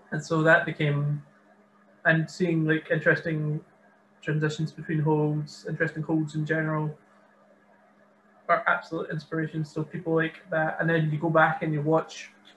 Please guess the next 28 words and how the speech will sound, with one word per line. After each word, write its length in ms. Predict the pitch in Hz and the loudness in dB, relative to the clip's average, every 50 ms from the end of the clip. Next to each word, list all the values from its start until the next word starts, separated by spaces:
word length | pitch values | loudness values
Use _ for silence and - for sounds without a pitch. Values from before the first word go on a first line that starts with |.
| _ - | _ -4
old 180 | 170 160 156 160 | -4 -2 -2 0
Nitros, 580 | 160 160 160 - 180 170 165 160 151 - - - - _ _ _ _ _ _ _ _ _ _ _ _ _ _ _ _ _ _ _ _ _ _ _ _ - | -2 -2 -2 -2 -2 -2 -2 -2 -4 -6 -14 -20 -20 _ _ _ _ _ _ _ _ _ _ _ _ _ _ _ _ _ _ _ _ _ _ _ _ -4
and 200 | 170 165 160 156 | -2 0 0 0
Dean 140 | 151 170 165 | 0 -2 0
Malenko 440 | 165 160 156 156 156 156 160 156 156 | 0 2 2 0 0 0 2 2 4
is 100 | 147 147 | 4 2
an 120 | 151 - - | 0 -4 -2
absolute 480 | - 160 - - - - 156 156 156 - | -2 -2 -2 -4 -8 -8 -8 -8 -8 -8
star 520 | - - 156 156 151 151 151 156 151 - - - 175 | -6 -4 -2 0 2 2 2 0 -2 -6 -12 -18 -14
for, 220 | - 165 165 170 - - | -10 -10 -10 -10 -10 -8
for 100 | - 165 | -4 -2
me 180 | 156 151 143 143 139 - - - - - - - - - _ _ _ _ _ _ _ _ _ _ _ _ _ _ _ - | -2 0 0 -2 -2 -4 -6 -12 -16 -20 -20 -20 -20 -20 _ _ _ _ _ _ _ _ _ _ _ _ _ _ _ -4
in 80 | 170 160 | -2 0
terms 240 | - 160 151 151 165 | 0 0 0 2 0
of 80 | 160 151 | 2 2
that, 300 | 156 156 156 - - - - | 4 4 2 2 0 -4 -4
um, 340 | 156 151 151 151 151 151 160 - | -2 0 0 0 0 -2 -4 -6
experience. 440 | - - - 175 165 165 160 160 160 | -8 -8 -2 0 2 2 2 2 2
William 280 | 160 165 160 156 151 | 4 4 6 6 6
Regal, 340 | 151 165 170 170 165 165 156 | 4 4 4 2 2 2 2
Dave 260 | 151 160 156 151 - | 2 2 0 0 2
Taylor, 520 | - 165 165 160 156 156 151 156 156 - - - - - - - | 2 2 4 6 6 6 4 4 2 -2 -6 -18 -20 -20 -8 -2
Fit 160 | - 180 175 - | 2 2 4 6
Finlay, 480 | 170 156 156 156 156 156 156 151 151 - - - - _ _ _ - | 6 6 6 6 4 4 4 2 0 -6 -14 -20 -20 _ _ _ 2
they 220 | 165 160 160 156 | 4 6 6 6
do 260 | 147 151 156 151 151 | 4 4 4 4 4
hard-nosed 580 | 147 156 160 160 151 151 151 151 151 143 147 - | 6 6 8 6 6 6 4 4 4 2 2 2
British 320 | - 165 147 175 - - | 2 4 4 4 0 -2